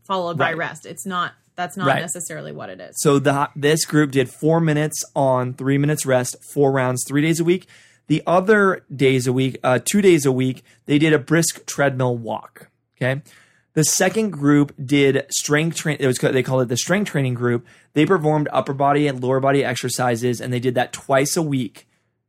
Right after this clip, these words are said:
Speaker 2: And then they did a third test group, and the third test group did the strength training, twice a week strength training, along with kind of an aerobic style workout, meaning they didn't do intervals.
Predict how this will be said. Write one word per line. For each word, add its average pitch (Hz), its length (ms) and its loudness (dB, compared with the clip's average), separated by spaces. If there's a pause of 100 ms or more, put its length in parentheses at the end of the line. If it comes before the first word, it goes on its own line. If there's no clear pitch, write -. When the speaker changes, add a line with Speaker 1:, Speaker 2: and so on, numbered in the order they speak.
(140)
Speaker 2:
And 147 120 -2
then 170 80 -2
they 196 100 0
did 180 160 -2
a 165 180 0 (160)
third 196 400 2
test 131 300 -2
group, 127 240 -2
and 131 100 -4
the 131 60 -6
third 208 300 0
test 165 260 0
group 123 180 -4
did 143 180 -2
the 135 100 -2
strength 139 500 -6
training, 135 600 -6 (100)
twice 139 320 -2
a 156 80 0
week 139 240 0
strength 131 380 -6
training, 127 340 -4 (400)
along 143 600 2
with 139 360 -4 (280)
kind 139 220 -2
of 127 80 -4
an 135 80 2
aerobic 135 640 2
style 127 500 -2
workout, 120 560 -6
meaning 127 300 -6
they 127 140 -2
didn't 135 400 -2
do 127 220 -4
intervals. 131 760 -6